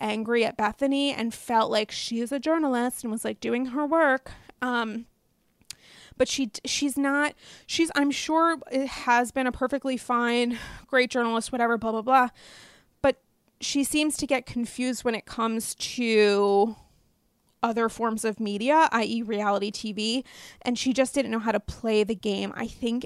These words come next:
as well as Bethany ultimately did. Anyway, that's neither here nor there. Um, I thought that the reunion, the reunion to me,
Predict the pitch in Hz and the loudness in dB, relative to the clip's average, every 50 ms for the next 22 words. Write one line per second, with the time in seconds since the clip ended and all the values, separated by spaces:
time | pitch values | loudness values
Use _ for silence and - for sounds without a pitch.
0 | - - 226 208 214 208 214 202 196 220 277 311 294 - - 359 349 - 370 370 | -2 -2 -2 -2 -2 -2 2 2 2 4 2 2 0 2 0 0 0 0 -2 -2
1 | 370 359 370 370 - - 370 - - 349 359 330 370 370 381 381 381 370 349 - | -2 0 -2 -2 -4 -4 -6 -6 -4 -4 -2 0 0 2 2 2 0 -2 -6 -8
2 | - - - - 254 247 226 208 214 208 - 226 - - 254 233 220 214 226 - | -12 -8 -4 -2 0 0 2 2 2 2 2 0 -2 0 -2 0 2 0 -2 0
3 | - 226 220 208 214 214 208 208 208 196 196 214 208 - - - - - - - | 0 -2 0 2 2 0 2 4 4 6 4 4 2 0 -12 -20 -20 -20 -20 -20
4 | - - - _ _ _ _ _ _ - 294 285 285 277 277 277 262 262 254 - | -20 -20 -20 _ _ _ _ _ _ 4 6 6 8 8 6 6 4 2 -4 -6
5 | _ _ _ _ _ - - _ _ _ - - 285 302 320 330 294 - _ _ | _ _ _ _ _ -20 -20 _ _ _ 0 0 2 2 2 0 -2 -4 _ _
6 | - - 339 349 359 381 392 415 403 - - - - - - - - - - - | 4 6 6 8 8 6 4 4 2 0 -2 -2 -2 -2 -2 -6 -10 -10 -12 -12
7 | - - 320 262 254 311 302 - 320 285 302 285 311 320 320 320 311 - - 254 | -12 -14 -8 2 4 4 4 4 2 -2 0 0 0 2 2 2 0 0 -2 -4
8 | 294 330 330 370 587 587 571 539 508 466 - - 349 330 320 320 - | -2 0 0 0 0 2 4 2 2 2 2 0 2 2 2 2 0